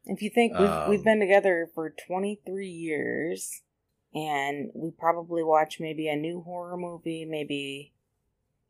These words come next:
Speaker 1: once every couple of weeks now.
Speaker 2: New horror in term-, you mean in terms of ones that we haven't seen before? Or new horror as in, like, modern?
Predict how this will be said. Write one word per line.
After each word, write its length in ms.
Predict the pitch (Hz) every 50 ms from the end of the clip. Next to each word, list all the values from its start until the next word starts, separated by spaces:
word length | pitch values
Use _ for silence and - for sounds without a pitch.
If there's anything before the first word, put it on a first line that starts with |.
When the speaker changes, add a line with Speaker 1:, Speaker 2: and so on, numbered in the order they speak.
| _ -
Speaker 1:
once 360 | 147 147 147 160 160 - -
every 360 | 170 160 160 165 156 151 151
couple 340 | 151 - 170 156 - 151 151
of 80 | 143 143
weeks 460 | 165 196 214 220 - - - - -
now. 680 | 233 233 226 226 220 220 220 220 220 214 220 220 214 208 _ _ _ _ _ _ _ _ _ _ _ _ -
Speaker 2:
New 260 | 87 92 98 98 92
horror 1300 | 87 92 95 95 95 92 90 90 87 85 85 85 85 85 82 82 80 80 80 80 78 78 78 76 76 78 78 _ _ _ _ _ _ _
in 160 | - 95 87
term-, 300 | 82 - 101 98 98 98 -
you 380 | - 107 107 104 104 95 92 90
mean 200 | 92 92 92 90
in 140 | 87 85 82
terms 280 | - - 101 95 87 85
of 80 | 90
ones 280 | 82 85 92 90 90 85
that 160 | 85 - -
we 120 | 73 82 85
haven't 260 | 92 90 76 78 -
seen 260 | - - 104 117 135 147
before? 440 | 156 - - - 80 82 85 82 - - - _ _ _ _ _ _ _ _ _
Or 160 | - 92 92 90
new 200 | 92 92 92 82
horror 380 | 90 95 95 95 87 85 85
as 160 | 85 85 80
in, 120 | 80 80 80
like, 280 | 78 76 71 67 - _ _ -
modern? 440 | 80 82 87 90 85 76 65 64